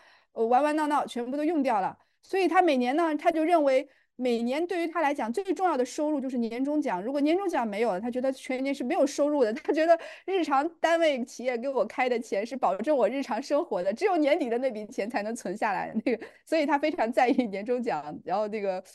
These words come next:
因为今年嘛，这两年其实我们这个行业都不是特别景气啊，应该有，有可能好多，我估计有些听众听到我们这期节目会，也会比较感慨，有可能今年这个年终奖就，就可能都看不到了，是吧？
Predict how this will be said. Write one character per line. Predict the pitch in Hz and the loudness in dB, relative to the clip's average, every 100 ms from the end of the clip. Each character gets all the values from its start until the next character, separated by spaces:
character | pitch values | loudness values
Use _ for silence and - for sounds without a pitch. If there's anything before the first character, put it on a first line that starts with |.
| - _ | -20 _
因 | 247 | -4
为 | 247 | -4
今 | - 285 | -2 -2
年 | 240 143 | -2 -4
嘛， | 196 180 | -4 -4
这 | 311 262 | 0 2
两 | 175 | 2
年 | 170 185 | -2 -6
其 | - 240 | -6 -2
实 | 226 233 | 0 2
我 | 202 | 0
们 | 165 202 | -4 -6
这 | 233 | -8
个 | |
行 | 220 180 196 | -8 -8 -8
业 | 208 | -8
都 | 196 233 | -4 -4
不 | 202 | -6
是 | 254 | -4
特 | 262 | -4
别 | 208 | -4
景 | 233 196 160 | -8 -8 -8
气 | - 254 | -8 -6
啊， | 196 160 - _ _ _ _ | -4 -4 -8 _ _ _ _
应 | 220 247 | -6 -2
该 | 254 | 0
有， | 220 202 202 | 0 -2 -4
有 | 202 208 202 214 - | -4 -6 -8 -14 -20
可 | - 208 | -10 -6
能 | 233 | -4
好 | - 180 | -4 -4
多， | 214 226 226 226 226 214 | -2 -2 -2 -4 -6 -6
我 | 214 220 | -8 -8
估 | 269 | -6
计 | 262 | -4
有 | 208 | -4
些 | 269 | -6
听 | 254 - 277 | -8 -8 -4
众 | 262 | -4
听 | 254 269 | -4 -4
到 | 233 | -2
我 | |
们 | 196 | -4
这 | 220 | -6
期 | 220 | -8
节 | 214 190 | -6 -6
目 | 202 214 | -6 -4
会， | 233 202 _ _ _ - | -4 -6 _ _ _ -6
也 | |
会 | 214 247 | -2 -2
比 | 208 | 0
较 | 240 233 | 2 2
感 | 233 185 240 | 2 0 -2
慨， | 262 165 | -4 -2
有 | 196 | -2
可 | 240 | -2
能 | 208 214 | -2 -4
今 | 277 | -4
年 | 240 233 | -4 -4
这 | |
个 | 226 | -4
年 | 208 | -4
终 | 254 | -4
奖 | 247 165 175 | -4 -6 -8
就， | 185 | -10
就 | 208 | -12
可 | 214 | -10
能 | 190 | -8
都 | 240 240 233 | -6 -4 -6
看 | 233 254 | -4 -2
不 | 262 | 0
到 | 311 302 | 0 0
了， | 220 247 | 0 0
是 | 190 | -4
吧？ | 160 | -6